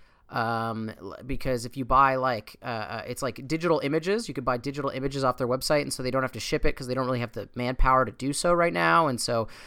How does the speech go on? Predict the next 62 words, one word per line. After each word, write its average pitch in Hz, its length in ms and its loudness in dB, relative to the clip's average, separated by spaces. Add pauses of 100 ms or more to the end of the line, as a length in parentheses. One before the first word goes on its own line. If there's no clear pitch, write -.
(160)
i-, 117 200 -4
that's 127 280 0
kind 147 160 -4
of 120 120 -4
the 120 60 -4
best 123 300 4
way 127 80 4
to 120 120 0
support - 320 -4
the - 60 -6
studio. 143 360 0
But 135 140 0
there's 131 100 -2
also, 147 380 6 (340)
you 131 80 -2
know, 113 80 0
crowdfunding 120 540 -2
campaigns, 110 600 2
and, 117 300 -10
and 107 240 -10
I - 80 -8
don't 131 140 0
have 127 80 0
that 127 240 0
information 123 460 -4
in 110 60 -10
front 120 180 -4
of 113 40 -2
me, 113 80 -2
but 110 160 0
I'm 104 80 -2
sure 117 220 -4
with 107 180 -6
a 101 160 -6 (200)
quick - 200 4
ancillary 117 400 -4
Google 160 260 0
search. 160 320 0 (220)
But 254 100 10
I 294 40 12
just 285 120 6
wanted 220 180 8
to 160 100 2
touch 170 240 2
on 151 120 6
and 127 80 0
talk 139 300 2
about, 123 340 4 (360)
you 131 100 -2
know, 107 300 0 (640)
how 135 220 0
sad 143 420 6
and 131 100 -2
what 127 100 -2
a - 20 -10
tragedy 131 400 -2
this 120 180 -6
is, 131 80 -6
but 143 140 -4
also 143 260 -2
just 131 180 -8
about 127 360 -2